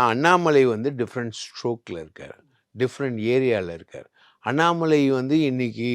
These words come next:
கோவையில வந்து அவர் வாங்கி குவிக்காத சொத்தே கிடையாது. அவ்வளோ விஷயங்களை அவர் பண்ணிக்கிட்டு இருக்காரு. ரைட்டுங்களா? கடந்த நாலு வருஷ ஆட்சியில மிக அதிகமாக சம்பாதித்த ஆட்கள்ல திமுக மந்திரிகளை விட அதிகமா சம்பாதிச்சது அண்ணாமலை தான்.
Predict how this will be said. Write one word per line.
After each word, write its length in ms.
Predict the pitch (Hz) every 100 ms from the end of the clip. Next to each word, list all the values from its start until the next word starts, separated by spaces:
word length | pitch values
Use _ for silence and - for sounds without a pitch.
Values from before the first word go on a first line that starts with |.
| 113
கோவையில 520 | - 135 139 135 123
வந்து 300 | 113 113 131 147
அவர் 200 | 117 110
வாங்கி 320 | 107 120 143 131
குவிக்காத 560 | 123 120 117 107 98
சொத்தே 420 | - 110 - 143 127
கிடையாது. 360 | 104 80 78 - _ _ _ -
அவ்வளோ 380 | 101 120 147 139 123 110 104
விஷயங்களை 460 | 98 110 147 135 127
அவர் 140 | 104 92
பண்ணிக்கிட்டு 420 | 98 98 87 -
இருக்காரு. 300 | 78 71 82 _ _ _ _ -
ரைட்டுங்களா? 420 | 107 107 101 113 98 - _ -
கடந்த 360 | 113 131 131 123 110 104
நாலு 320 | 110 139 151
வருஷ 240 | 139 135 - 160
ஆட்சியில 540 | 127 123 - 185 87 90 120 - _ _ _
மிக 340 | 120 170 190 185
அதிகமாக 680 | 151 160 170 165 165 170 160
சம்பாதித்த 640 | 139 131 135 131 123 127
ஆட்கள்ல 500 | 117 110 - 101 98 117 160 _ _ _
திமுக 420 | 151 196 202 180 160
மந்திரிகளை 560 | 143 139 131 131 117 110
விட 140 | 127
அதிகமா 400 | 135 123 147 156 143
சம்பாதிச்சது 640 | 120 113 110 104 120 131
அண்ணாமலை 500 | 117 113 107 92 82
தான். 220 | 85